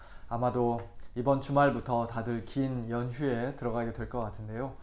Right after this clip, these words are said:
비록 여기 미국에서는 설날 분위기가 하나도 나지 않지만, 그래도 한국에 있는 식구들, 친지들과 이럴 때 한 번이라도 더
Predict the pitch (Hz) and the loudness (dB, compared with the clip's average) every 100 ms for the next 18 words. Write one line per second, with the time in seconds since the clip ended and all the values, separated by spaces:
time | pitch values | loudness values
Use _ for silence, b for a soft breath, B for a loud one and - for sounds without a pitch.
0 | B B B 113 151 160 135 135 147 131 | B B B 0 6 8 8 6 6 6
1 | 139 156 151 147 143 139 123 175 180 175 | 6 6 4 4 2 0 0 2 6 6
2 | 139 - 135 139 131 120 117 110 - 107 | 6 2 -2 0 0 2 2 0 -4 -8
3 | 101 - 170 151 143 110 131 113 - 135 | -8 -2 0 2 0 0 0 -2 -2 -2
4 | 120 B B B - - 143 127 127 120 | -2 B B B -4 2 4 6 4 2
5 | B B 117 113 151 151 147 131 123 123 | B B -6 -2 0 4 4 4 2 0
6 | 120 - 160 135 123 110 98 B - - | -4 -4 -2 2 2 2 -4 B -8 -4
7 | 160 156 143 123 107 110 113 120 123 123 | -2 -2 0 0 0 -2 0 0 2 0
8 | 135 156 151 131 120 120 113 120 113 95 | 2 4 4 4 2 0 -2 0 0 -2